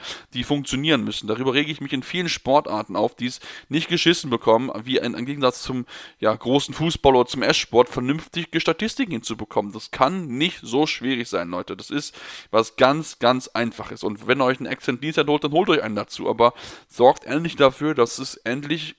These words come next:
gut aussieht nach außen. Und dass man auch dann, wenn man auf Teams klickt, zum Beispiel, dass man auch bei Torhüter die Torhüterquote sieht und nicht sie-, sieht, wie viele Tore er geworfen hat. Das interessiert mich einen Scheiß, bin ich ganz ehrlich.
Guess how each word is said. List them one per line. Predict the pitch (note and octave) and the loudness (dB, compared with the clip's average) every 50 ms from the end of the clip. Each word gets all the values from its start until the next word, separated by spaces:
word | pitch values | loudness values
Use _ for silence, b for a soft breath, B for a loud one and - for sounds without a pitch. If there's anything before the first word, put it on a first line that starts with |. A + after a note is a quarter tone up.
| - A#2+ | -18 -10
gut | - C#3+ E3 F#3 - - - | -8 -6 -6 -6 -6 -2 2
aussieht | A#2+ D3 F3 F3 - A#2+ - C3+ | 4 4 4 4 0 -6 -8 -8
nach | A#2 - | -8 -6
außen. | - F#2 F#2 - - F2+ | -6 -6 -6 -6 -6 -8
Und | E2 A2 - B2 | -8 -4 -4 -4
dass | A2+ - | -4 -2
man | - C3 C3 A#2 | 0 0 0 2
auch | A#2 C3 D3 | 0 -2 2
dann, | - B2+ B2+ C3+ | 2 2 2 2
wenn | - - - - - _ - | -4 -10 -16 -18 -10 _ 2
man | B2 A2+ | 4 6
auf | A#2 A#2+ - - | 6 4 2 -6
Teams | - - D3+ F3 D#3+ - - | -12 -8 -6 -6 -6 -6 -6
klickt, | - - C3+ D3 G#3 - - - - - - _ _ | -2 2 2 2 2 0 -4 -12 -14 -18 -18 _ _
zum | - B2+ G#2+ | -6 -2 0
Beispiel, | G2+ G#2 A#2 - - - A#2+ | 2 0 0 0 -2 -2 -4
dass | B2 - | -2 -2
man | - F#2+ | -2 -4
auch | - | 2
bei | - A2+ - | 2 2 2
Torhüter | - - - A#2+ B2+ C#3+ - - D3+ D#3 F3+ B B B B B B | 2 0 2 2 4 4 4 4 4 4 4 B B B B B B
die | - C#3+ | -10 -8
Torhüterquote | - - - F3+ A3 G#3 D3+ - - A#2+ A#2 A2+ | -4 0 4 4 6 6 6 6 4 0 0 0
sieht | A2 A2+ G2 | -2 -4 -6
und | A#2 | -6
nicht | C#3 C#3+ | -6 -4
sie-, | - C#3 B2+ | -4 -6 -6
sieht, | A#2 B2+ D#3+ - | -6 -8 -8 -8
wie | - - | -6 -6
viele | - D#3+ - | -6 -6 -2
Tore | - G3 A3 G3+ F3 | 0 0 2 4 4
er | A2+ A2+ | 4 4
geworfen | A#2 G#2+ G2+ G#2 G#2 - - G#2+ | 2 0 0 2 2 2 -2 -6
hat. | - - | -6 -6
Das | A#2 - | -8 -10
interessiert | - G2+ - C#3+ C3+ - - - - - | -10 -8 -8 -8 -6 -6 -8 -8 -8 -8
mich | D#3+ - - | -12 -12 -8
einen | D#3+ | -6
Scheiß, | - - - - - D#3 C#3+ G#2+ - - - - - | -4 -4 -2 0 2 4 4 4 2 -2 -10 -12 -8
bin | - B2 | -6 -4
ich | C3+ | -2
ganz | C#3 C3+ B2+ - | -2 -2 -2 -2
ehrlich. | - G2 - - - _ | -6 -8 -8 -12 -18 _